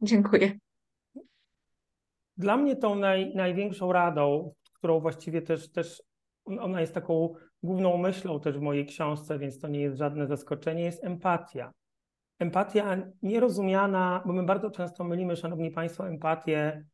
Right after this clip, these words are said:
Speaker 2: z takim kompletnym afirmowaniem, z takim przyklaskiwaniem, prawda, i, i wiecie, takim bezkrytycznym niejako wspieraniem. E, mm, a dla mnie empatia równa się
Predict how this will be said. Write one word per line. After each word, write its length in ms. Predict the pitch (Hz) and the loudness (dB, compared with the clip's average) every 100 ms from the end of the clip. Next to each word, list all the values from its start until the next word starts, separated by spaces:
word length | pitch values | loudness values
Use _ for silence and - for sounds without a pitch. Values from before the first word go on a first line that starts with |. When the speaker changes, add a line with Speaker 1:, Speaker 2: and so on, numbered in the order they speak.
| _ | _
Speaker 2:
z 80 | _ | _
takim 300 | - 175 170 | -8 -4 -4
kompletnym 520 | 165 165 170 170 160 | -2 -2 -2 -4 -4
afirmowaniem, 1120 | 156 151 147 147 135 156 165 160 151 147 147 | -6 -4 -2 0 0 0 2 2 0 0 0
z 60 | 147 | -2
takim 260 | 147 147 147 | -6 -4 -4
przyklaskiwaniem, 920 | - 147 147 151 135 151 160 151 147 | -4 -4 -4 -4 -2 0 0 0 -4
prawda, 600 | - 139 147 143 143 147 | -4 -4 -2 -2 0 -2
i, 600 | 190 143 139 143 147 147 147 - _ _ | -4 -4 -2 -2 0 0 -4 -12 _ _
i 400 | 170 160 156 160 | 0 2 0 0
wiecie, 300 | 147 147 147 | 2 0 -2
takim 520 | 131 135 156 143 143 147 | -6 -6 -2 -2 2 2
bezkrytycznym 640 | 170 - 165 165 - 156 | 2 2 0 -2 -2 0
niejako 340 | 151 147 151 | 2 0 0
wspieraniem. 720 | 127 - 151 147 139 127 127 143 _ _ _ _ | -4 -2 0 2 0 -2 -8 -14 _ _ _ _
E, 40 | 185 156 151 151 151 151 151 156 156 | 0 2 2 2 2 0 0 -2 -4
mm, 320 | 180 160 156 - | -4 -2 -4 -2
a 100 | 160 | 0
dla 180 | 165 214 | 4 4
mnie 400 | 262 240 226 - | 4 2 2 -2
empatia 960 | 185 165 170 190 220 185 175 175 175 - | -6 -2 2 2 2 4 6 6 4 -2
równa 380 | 185 185 180 175 | 0 0 2 0
się 260 | 170 165 | 0 -2